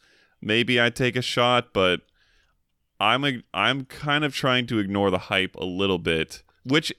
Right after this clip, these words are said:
is there and it does exist. And I think that's even a fair word for it, Kent. You weren't sure if it was the right one at the beginning, but he's been getting a lot of noise in camp. So this looks like the talent is there, but I'm not ready to commit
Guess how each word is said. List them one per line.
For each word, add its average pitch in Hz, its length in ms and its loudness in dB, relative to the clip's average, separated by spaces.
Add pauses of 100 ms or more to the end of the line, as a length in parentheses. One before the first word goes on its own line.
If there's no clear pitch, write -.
is 147 320 0
there 110 360 2
and 92 160 -2
it 101 140 -4
does 117 240 2
exist. 90 380 0
And 98 100 0
I 127 80 2
think 139 160 -6
that's 120 180 0
even 104 140 -2
a 90 60 -2
fair 104 300 0
word 98 220 -2
for 80 200 -4
it, - 80 -12
Kent. 76 200 -4
You 87 80 -6
weren't 90 200 -8
sure 90 180 -2
if - 100 -8
it 80 60 -2
was - 160 -2
the 117 80 0
right 98 240 0
one 101 160 -4
at 92 60 -10
the 90 80 -8
beginning, 98 380 -6
but 90 200 0 (380)
he's 131 180 -2
been 151 140 -4
getting 135 180 0
a 120 60 0
lot 107 200 2
of 101 60 0
noise 87 380 -4
in 90 80 -12
camp. 82 340 -6
So 87 380 0 (480)
this 123 200 -2
looks 151 280 0
like 202 140 0
the 175 60 -6
talent 151 380 0
is 117 140 -2
there, 104 240 4
but 90 120 2
I'm 98 200 0
not 98 180 0
ready 90 220 0
to 80 400 -6 (300)
commit 57 380 -8